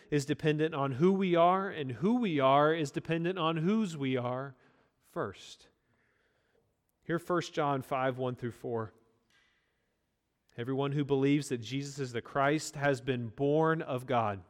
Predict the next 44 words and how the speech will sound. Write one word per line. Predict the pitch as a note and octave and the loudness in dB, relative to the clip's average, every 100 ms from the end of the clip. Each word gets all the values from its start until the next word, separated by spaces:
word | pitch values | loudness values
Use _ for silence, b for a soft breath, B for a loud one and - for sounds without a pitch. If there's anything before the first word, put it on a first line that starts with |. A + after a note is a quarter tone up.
| _ _ _ _ _ _ _ _ b b | _ _ _ _ _ _ _ _ b b
And | C3 C3+ | -4 0
everyone | D3 F3 F3 | 2 2 2
who | D#3+ E3 | 2 4
loves | D3+ E3+ D#3+ | 6 6 4
the | D3+ | -8
Father | - D3 D3 E3+ F#3 E3+ b b b _ _ _ - | 0 2 4 2 0 -4 b b b _ _ _ 4
loves | D3 F#3 F3 | 8 8 8
whoever | F#3+ F#3 F3+ F3+ | 6 8 8 6
is | F3 | 4
born | D#3 F3+ F#3+ | 4 4 4
of | C#3+ | 0
him. | B2 G2 - _ _ _ _ _ _ _ _ _ _ _ | -2 -8 -14 _ _ _ _ _ _ _ _ _ _ _
By | C#3+ D3+ | 2 4
this | E3+ F3+ | 4 2
we | F3 | 0
know | E3+ F3 G3 | 6 8 8
that | F#3 | 6
we | D#3 | 2
love | C3 B2+ B2+ | 2 2 2
the | B2 | -2
children | - C3+ C3 C#3+ | -6 -6 -4 -6
of | D#3 | -6
God, | D3 A2 A2+ A#2+ | -2 0 0 0
when | B2+ | -4
we | C3 | -2
love | C3 B2+ | 0 0
God | - C#3 B2 A#2+ A#2+ | 0 2 4 2 -2
and | B2+ | -6
obey, | B2+ A#2+ B2+ B2 | -6 -4 -4 -2
obey | B2 A#2 B2 B2 | -4 -2 0 0
his | A#2+ - | -4 -8
commandments. | B2+ B2+ C#3 A#2 G#2+ - - B B B | -10 -6 -6 -6 -12 -16 -20 B B B
For | D3 | 4
this | D#3 E3 | 4 4
is | G3 | 2
the | F#3+ | 6
love | F#3+ G3+ | 10 10
of | G#3+ | 8
God, | D3 C3+ C3 | 6 4 6
that | D3 | 2
we | D3+ | 0
keep | - F#3 | 0 -2
his | E3+ | -2
commandments, | - D#3+ E3 F#3 A#2 - - | -4 0 2 0 -2 -8 -16